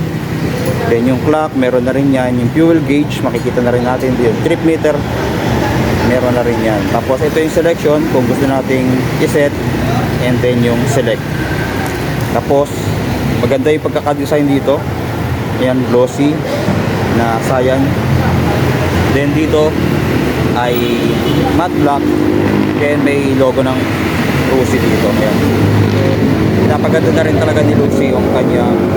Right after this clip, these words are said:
logo, no? So, ganyan, maganda na rin, no? Tapos sa mga switch niya, ito. Meron siyang hazard. High and low niya, ito. Tapos meron siyang passing light. Ayan, makikita natin dito.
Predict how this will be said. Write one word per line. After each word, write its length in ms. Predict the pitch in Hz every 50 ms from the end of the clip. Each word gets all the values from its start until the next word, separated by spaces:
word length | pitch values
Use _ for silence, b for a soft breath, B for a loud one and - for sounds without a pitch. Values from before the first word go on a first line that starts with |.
| - - - - - - - - -
logo, 320 | 127 120 113 107 117 107 104
no? 200 | - - 113 110 - - - - -
So, 160 | - - 120 120 127
ganyan, 320 | 131 127 131 135 127 120 -
maganda 320 | - - 117 - - 120
na 120 | - 98 98
rin, 140 | 95 - 50 50 50
no? 80 | 50 50 50 50 50 50 50 50 50 50 50 - - - 50 -
Tapos 140 | - 151 -
sa 80 | - 156
mga 160 | 165 170 175 165 -
switch 200 | 185 175 - 156
niya, 240 | 156 151 151 143 127
ito. 200 | 123 123 139 135 127 - 104 - - - - - 123 120 101 - - - - - 131
Meron 160 | 147 151 156
siyang 320 | 156 - 170 160 156 151 151
hazard. 480 | 165 165 160 - 170 156 160 180 175 160 - - - - - - - - - - - - - - - - - - - - - - - - - - - - - - -
High 240 | - 165 175 170 180
and 80 | 180 175 175
low 80 | 180 175
niya, 320 | 175 170 170 170 156 143
ito. 320 | 135 - 143 143 147 156 156 151 - - - - - - - 143
Tapos 400 | 143 147 151 156 165 165 160 160
meron 240 | 156 156 160 160 156
siyang 200 | 160 165 160 143 151
passing 320 | 160 160 - - 165 160
light. 320 | 151 147 143 147 151 156 - - - - - - - - - - - - - - - - - - - - - - - - - - -
Ayan, 200 | - 101 - 127 127 127
makikita 320 | 127 117 - 123 123 123
natin 280 | 123 120 113 - - -
dito. 320 | - - - - 127 120